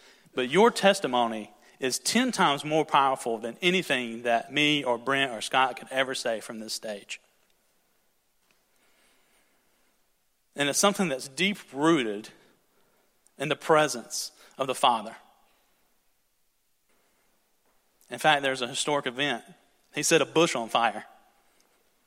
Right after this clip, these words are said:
and his voice came out of it. And he spoke to this guy, Moses. He said, "Moses,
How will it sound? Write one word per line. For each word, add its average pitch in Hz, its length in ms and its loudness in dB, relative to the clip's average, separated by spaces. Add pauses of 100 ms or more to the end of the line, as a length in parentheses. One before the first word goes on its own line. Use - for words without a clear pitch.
(200)
and 139 120 -6
his 131 120 -6
voice 143 280 2
came 139 220 0
out 127 180 0
of 107 140 -2
it. - 100 -12 (840)
And 131 80 -6
he 131 80 0
spoke 185 280 4
to 185 60 -2
this 160 180 -4
guy, 143 140 2
Moses. 131 480 -2
He 143 80 -8
said, 135 220 0
"Moses, - 580 4